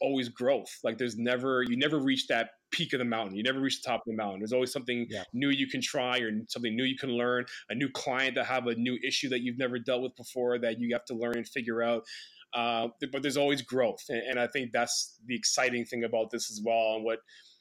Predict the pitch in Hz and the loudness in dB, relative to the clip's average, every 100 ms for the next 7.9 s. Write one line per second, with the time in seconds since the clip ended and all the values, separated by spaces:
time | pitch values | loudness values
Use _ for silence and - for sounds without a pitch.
0 | - - _ _ - 120 107 135 120 117 | -16 -16 _ _ -2 -2 0 -2 2 2
1 | 113 110 120 110 135 143 - 120 117 107 | 2 2 0 0 0 2 2 2 2 0
2 | 107 151 139 120 - 104 - 113 110 107 | 2 2 2 0 0 0 -2 -2 -2 0
3 | 113 110 104 _ - - 160 - 120 107 | -2 -4 -8 _ -14 -4 -2 0 -2 0
4 | 120 110 98 - 120 104 101 113 95 - | 0 0 -4 -4 -4 -2 -2 -2 -4 -8
5 | - - _ _ - 135 - 117 120 127 | -12 -20 _ _ 2 2 2 -2 2 2
6 | 127 127 143 139 131 117 - - _ - | 6 6 6 4 2 2 0 -20 _ -2
7 | 123 131 151 135 131 131 123 117 117 | 2 6 4 4 2 4 6 4 2